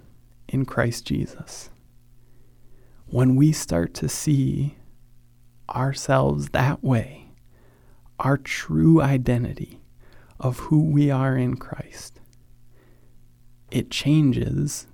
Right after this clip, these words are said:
not just how we see us, but it changes how we see the world, and it changes the way that we act. Um,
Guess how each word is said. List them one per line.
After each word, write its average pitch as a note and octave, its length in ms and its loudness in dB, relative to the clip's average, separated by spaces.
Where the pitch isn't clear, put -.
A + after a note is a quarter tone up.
not F3+ 300 -2
just D#3 260 0
how D3+ 140 2
we C3 160 4
see - 400 0
us, - 560 -2
but - 120 -2
it A2+ 100 -4
changes C3+ 500 2
how B2 180 0
we A#2+ 140 2
see A#2+ 220 -2
the A#2+ 120 -4
world, - 540 -8
and B2 140 -2
it - 120 -8
changes C#3+ 520 2
the C#3 100 0
way C3+ 160 2
that C3 180 -2
we C3+ 140 -2
act. - 480 -10
Um, C#3+ 260 -6